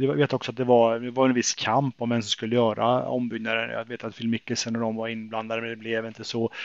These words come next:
Och istället så landade det på Tom Weiskopf som fick bygga om den norra banan. Och det, det är, det är lite speciellt med Tom Weiskopf som har vunnit en major,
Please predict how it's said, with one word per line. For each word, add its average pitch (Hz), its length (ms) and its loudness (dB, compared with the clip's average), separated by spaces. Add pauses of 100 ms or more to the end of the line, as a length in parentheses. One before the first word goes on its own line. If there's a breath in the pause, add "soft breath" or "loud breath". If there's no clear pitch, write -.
(200 loud breath)
Och 151 100 6
istället 151 200 12
så 160 80 10
landade 151 440 10
det - 60 2
på 139 80 2
Tom 135 500 4
Weiskopf 135 880 2
som 151 240 0
fick 147 180 0
bygga 143 240 4
om 110 160 6
den 110 120 -2
norra 110 240 0
banan. 113 420 -4
Och 135 140 8
det, 156 100 8 (280 loud breath)
det 147 80 10
är, 175 120 12
det 160 140 6
är - 20 12
lite 175 120 8
speciellt 160 400 12
med 190 80 -4
Tom 190 120 4
Weiskopf 120 600 6 (100)
som 120 440 -2
har 120 100 2
vunnit 127 260 4
en 170 100 6
major, 113 440 8